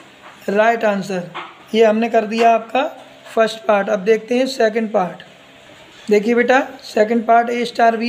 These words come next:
equal to A square plus B square। चलिए, सबसे पहले हम check करते हैं for commutative। तो इसके लिए क्या करना होगा हमें,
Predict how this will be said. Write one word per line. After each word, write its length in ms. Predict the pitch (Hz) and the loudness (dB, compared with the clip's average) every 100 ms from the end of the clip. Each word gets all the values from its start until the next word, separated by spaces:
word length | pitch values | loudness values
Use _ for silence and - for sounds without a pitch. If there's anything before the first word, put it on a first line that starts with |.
| 247 | -4
equal 280 | 233 226 226 | -2 -2 -2
to 100 | 247 | 0
A 140 | 226 | 0
square 260 | 226 240 233 226 | 2 0 0 0
plus 300 | 240 311 - - - - - | -2 -2 -6 -20 -20 -14 -4
B 140 | 202 208 | -2 -2
square। 340 | - 185 160 160 - - - - | -2 -2 -2 -8 -20 -20 -20 -2
चलिए, 280 | 214 233 240 | 0 2 0
सबसे 320 | 220 202 247 | -2 -2 -2
पहले 280 | 240 226 247 | 2 4 4
हम 140 | 226 | 0
check 260 | 220 233 233 | 0 -2 2
करते 280 | 220 214 240 | 0 0 -4
हैं 100 | 247 | -4
for 380 | - 214 226 269 - - - - - - - - - - - - - | -2 2 2 0 -8 -20 -20 -20 -20 -20 -20 -20 -20 -20 -20 -20 -4
commutative। 760 | 214 220 226 226 208 202 190 151 - - - - - - - - - 679 659 - - - 359 - - - - - - - - - | 0 2 0 2 0 0 -4 -6 -14 -20 -20 -20 -20 -20 -20 -20 -20 -20 -20 -20 -20 -20 -20 -20 -20 -20 -20 -20 -20 -20 -16 -6
तो 80 | |
इसके 240 | 190 - 233 | -4 2 2
लिए 140 | 240 | 2
क्या 180 | 240 240 | 2 2
करना 280 | 233 226 233 | 2 0 2
होगा 260 | 220 226 | 2 4
हमें, 240 | 226 247 | 4 2